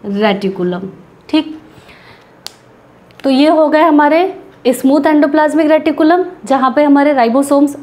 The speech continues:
absent हैं। and ये हो गए हमारे रफ endoplasmic reticulum, जिस पे हमारे ribosomes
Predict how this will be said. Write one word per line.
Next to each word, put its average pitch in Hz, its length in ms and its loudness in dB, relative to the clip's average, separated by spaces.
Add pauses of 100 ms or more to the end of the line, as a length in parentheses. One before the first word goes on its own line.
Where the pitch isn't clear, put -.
absent 311 460 0
हैं। 349 140 0 (580)
and 285 180 2 (260)
ये 240 160 2
हो 311 160 2
गए 294 120 2
हमारे 294 500 2
रफ 233 440 -2
endoplasmic 294 680 2
reticulum, 294 560 0
जिस 269 200 -2
पे 311 100 -2
हमारे 262 560 0 (340)
ribosomes 269 760 2